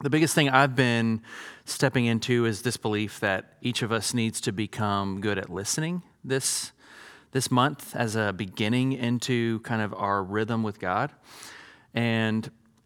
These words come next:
as we talked at staff this week, there was a collection of ideas that I wanted to share with you that we're sensing and hearing. And that is that it seems to be a time in this, um, in this new season where we're starting to recognize that some people are getting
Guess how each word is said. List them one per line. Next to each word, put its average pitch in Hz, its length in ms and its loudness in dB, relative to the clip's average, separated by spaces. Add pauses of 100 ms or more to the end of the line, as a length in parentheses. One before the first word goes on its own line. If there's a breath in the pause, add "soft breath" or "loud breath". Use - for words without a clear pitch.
(180)
as 135 160 0
we 147 80 0
talked - 220 6
at - 80 0
staff 160 260 4
this - 180 -4
week, 113 320 -2 (960 loud breath)
there 127 160 0
was 123 140 0
a 131 60 -2
collection 123 500 0
of 110 100 0
ideas 101 640 0
that 98 120 -4
I - 20 0
wanted 101 220 -2
to 98 60 -8
share 104 260 0
with 92 200 -6
you 90 260 -6 (100)
that 113 140 -6
we're 117 360 2
sensing 98 380 -6
and 87 100 -10
hearing. 90 380 -8
And 107 320 -2 (600 loud breath)
that 156 160 6
is 131 200 4
that 135 220 2
it 139 140 -2
seems 175 340 2
to 160 80 0
be 143 240 2
a 135 60 0
time 123 320 4
in 117 160 2
this, 110 380 0
um, 95 560 0 (180)
in 131 100 0
this 127 160 0
new 127 80 2
season 131 440 4
where 110 360 4
we're 127 140 -2
starting 151 320 2
to 131 80 -2
recognize 117 520 2
that 113 80 -8
some 151 120 -4
people 185 220 -4
are 113 60 -4
getting 104 420 0